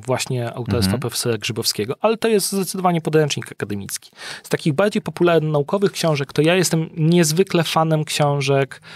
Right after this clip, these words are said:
Speaker 1: e, Brysona. E, Krótka historia prawie wszystkiego. To jest książka, która już ma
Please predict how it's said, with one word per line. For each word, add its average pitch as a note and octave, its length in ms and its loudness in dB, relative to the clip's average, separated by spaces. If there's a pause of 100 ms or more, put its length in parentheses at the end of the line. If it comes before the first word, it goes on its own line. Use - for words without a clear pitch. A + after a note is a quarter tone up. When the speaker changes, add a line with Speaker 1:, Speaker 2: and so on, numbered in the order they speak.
(280)
Speaker 1:
e, A#2+ 260 0
Brysona. A#2+ 640 0 (640)
E, B2 640 -2
Krótka E3 280 0
historia C3+ 380 0
prawie A#2+ 260 0
wszystkiego. A2+ 540 -4
To - 100 -6
jest C3 140 -4
książka, D3+ 300 -2
która D3 180 2
już C#3+ 160 -2
ma C#3+ 100 0